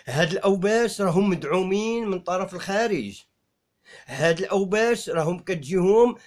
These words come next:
دفعات مالية، هاد الأوباش ما باغينش الخير لهاد البلاد. وحنا كنعرفوا باللي بلادنا راه غادية في واحد التقدم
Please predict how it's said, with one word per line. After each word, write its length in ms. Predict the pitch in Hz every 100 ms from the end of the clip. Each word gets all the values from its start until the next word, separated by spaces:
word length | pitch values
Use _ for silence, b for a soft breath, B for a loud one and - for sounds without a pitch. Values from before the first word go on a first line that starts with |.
| B B
دفعات 920 | 135 170 165 170 135 190 214 233 -
مالية، 960 | 147 139 151 175 196 233 240 233 113 - _ _ _ _ _ _ _ _ _ _ _ _ _ _ _ _ _ _ _ _ b b
هاد 380 | - 135 165 175
الأوباش 760 | 190 202 190 214 240 233 - _
ما 140 | 123 151
باغينش 500 | 165 156 180 233 117
الخير 320 | - 202 226
لهاد 280 | 190 208 214
البلاد. 440 | 208 165 120 - _ _ _ _ _ _ _ _ _ b b
وحنا 480 | 135 127 131 139 220
كنعرفوا 560 | 240 196 156 175 196 226
باللي 320 | 190 196 196
بلادنا 720 | 165 208 214 156 175 208 233 b b b
راه 100 | 139
غادية 280 | 160 175 185
في 120 | 196
واحد 120 | 160
التقدم 720 | - 202 202 226 139 208 233